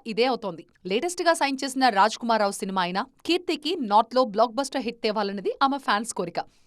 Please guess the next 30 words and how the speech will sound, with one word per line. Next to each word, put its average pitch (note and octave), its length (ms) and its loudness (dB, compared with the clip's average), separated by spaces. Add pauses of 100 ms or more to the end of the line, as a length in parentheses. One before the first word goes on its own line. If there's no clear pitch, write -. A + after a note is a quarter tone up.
(180)
సౌత్ A#3 360 4
నుంచి D4+ 320 0
నార్త్ C#4+ 280 6
ట్రయల్స్లో C4 360 4
ఉన్న A3+ 120 2
మరొక G#3+ 360 0
బ్యూటీ G#3+ 380 -6 (240)
కళ్యాణి D#4 340 2
ప్రియదర్శన్. F#3+ 460 -4 (320)
కొత్త F#4+ 160 2 (140)
లోక D4 240 2
చాప్టర్ C4 460 0
వన్తో G#3+ 340 2
సూపర్ F#4 440 0
ఉమెన్గా C4 300 0
ప్రూవ్ A3+ 260 -4
చేసుకున్నారు G#3+ 420 -4
కళ్యాణి D4 380 -2
ప్రియదర్శన్. G3+ 480 -6 (280)
రణ్వీర్ A#3+ 320 0
సింగ్ E4+ 220 -6
హీరోగా C4+ 340 0
తెరకెక్కే A3 540 -2
ప్రళయలో B3 580 2
నాయికగా B3+ 600 2
నటించడానికి G3+ 640 -4
గ్రీన్ C4 300 -6
సిగ్నల్ B3 300 -4
ఇచ్చారన్నది F#3 480 -4
టాక్. C4 280 4